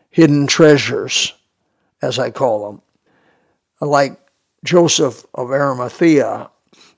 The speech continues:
and Nicodemus. Uh, there's found treasure in these kinds of people. Now,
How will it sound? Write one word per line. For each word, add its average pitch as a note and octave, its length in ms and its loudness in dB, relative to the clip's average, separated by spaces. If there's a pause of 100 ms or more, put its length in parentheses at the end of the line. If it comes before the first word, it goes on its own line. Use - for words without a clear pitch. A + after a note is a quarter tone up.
(140)
and B2+ 180 -6
Nicodemus. B2+ 1000 -6 (840)
Uh, C3 180 -2
there's D3+ 260 2
found F#3 540 6
treasure B2+ 720 0
in C#3+ 120 -8
these C#3+ 220 -4
kinds C#3 380 -4
of C3+ 100 -6
people. C3+ 640 -6 (840)
Now, - 460 2